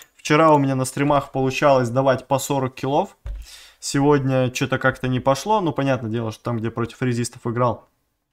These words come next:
там габелье. Но на стадике, в принципе, неплохо. Но есть карты, где можно намного качественнее и грамотнее реализовать данное замечательное сочетание. Поэтому всем магнумоводам могу сказать,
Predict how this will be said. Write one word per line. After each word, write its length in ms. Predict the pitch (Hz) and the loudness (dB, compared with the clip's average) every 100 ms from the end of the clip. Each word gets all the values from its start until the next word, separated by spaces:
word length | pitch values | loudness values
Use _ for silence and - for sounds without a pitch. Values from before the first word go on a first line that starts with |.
| _ _ - _ | _ _ -20 _
там 200 | 131 131 | 2 2
габелье. 420 | 131 147 180 277 | 0 0 2 0
Но 120 | 320 | 0
на 120 | 220 180 | 0 2
стадике, 400 | - 180 160 - | 4 4 -2 -6
в 60 | |
принципе, 340 | 156 151 - 151 | -4 -4 -2 -4
неплохо. 640 | 156 202 240 - 190 - _ - - _ | -2 0 2 2 0 -2 _ -20 -20 _
Но 840 | 135 156 170 170 170 156 143 131 123 | -2 4 6 8 6 4 4 2 0
есть 260 | 131 165 - | 0 0 4
карты, 320 | 165 160 135 | 4 4 -2
где 160 | 123 | -2
можно 280 | 127 139 131 | 0 0 0
намного 500 | 127 127 131 120 120 _ | 0 0 0 -2 -8 _
качественнее 720 | - - - - - 123 120 120 | 4 4 4 -8 -6 -4 -4 -2
и 40 | |
грамотнее 560 | 123 143 139 123 120 117 | 0 2 0 -2 -4 -4
реализовать 640 | 117 113 113 120 127 - _ - - _ | -4 -2 -2 -2 -2 -6 _ -20 -20 _
данное 540 | 123 131 135 127 123 | 4 6 6 4 -2
замечательное 640 | 113 123 117 123 120 120 117 | -2 -4 -4 -6 -4 -6 -6
сочетание. 520 | - - 170 190 147 | -8 0 2 2 -2
Поэтому 440 | 131 127 131 123 | -2 -2 -2 -4
всем 260 | - 156 143 | -2 -2 0
магнумоводам 760 | 131 127 131 131 135 143 127 | 0 -2 0 0 0 0 0
могу 260 | 117 120 131 | -2 -2 -4
сказать, 520 | 131 135 139 131 - | -4 -4 -2 -2 -6